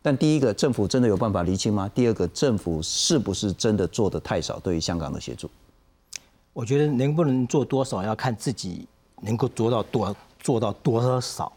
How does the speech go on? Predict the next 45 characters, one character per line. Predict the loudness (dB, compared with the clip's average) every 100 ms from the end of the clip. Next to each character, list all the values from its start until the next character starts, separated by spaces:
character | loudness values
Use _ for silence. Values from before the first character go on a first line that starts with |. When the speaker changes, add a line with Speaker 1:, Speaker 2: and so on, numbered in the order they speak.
| _ _ _ _ _ _ _ _
Speaker 2:
现 | -2
在 | 2
立 | 2
法 | 2
委 | 0
员 | 0 -2
不 | -2
是 | 0
有 | 0
希 | -2 -2
望 | 0 -2
能 | -2
够 | 0 0 -2 -12 -12 -8
《港 | -2
澳 | -2 -2
条 | -2
例》 | -2 -2
第 | -2
十 | -4 -2
八 | -2 -2
条 | -2
要 | -2
修 | 0 0 0 0
正 | -2 -2
嘛， | -10 -20 _ _ _ -10
就 | -8
程 | -6 -4 -4
序 | 0
要 | 0
更 | 0 -2
明 | -2 -8
确 | -6 -4 -4
嘛。 | -6 -16 -20 _ _
那 | -2
现 | 0
在 | 2
陆 | 4
委 | 4
会 | 2
的 | 0
态 | 0 -2
度 | -2
就 | -4 -4
是 |
说， | -2 -4 -4